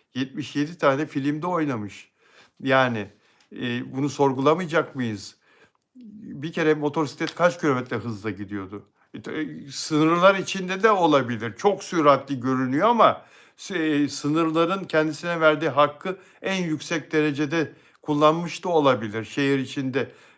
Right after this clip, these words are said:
E, yani kaç kilometre hızla gidiyordu öğrenmek isterim mesela. Çarptığı zaman sürü kilometresi kaçtı Engin Çağlar'a?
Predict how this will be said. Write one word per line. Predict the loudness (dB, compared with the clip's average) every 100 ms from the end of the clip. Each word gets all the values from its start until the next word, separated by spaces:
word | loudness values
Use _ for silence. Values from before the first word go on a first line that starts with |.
| -10
E, | -6 -4 -6 -10 -18 _ -2
yani | 0
kaç | 2 0 2
kilometre | 0 2 0 -4
hızla | -6 -2 -2
gidiyordu | 0 -2 -2
öğrenmek | 0 0 0 -2 -6
isterim | -10 -6 -6 -4
mesela. | -6 -6 -4 -2 -4 -2
Çarptığı | 0 0 -2 -2
zaman | 0 -2
sürü | -4 -6 -6
kilometresi | -6 -6 -6 -10 -10 -4
kaçtı | 2 2 2 -8 -10 -10 _ -20 -8
Engin | -4 -2 -2
Çağlar'a? | -2 0 0 0 -6 -10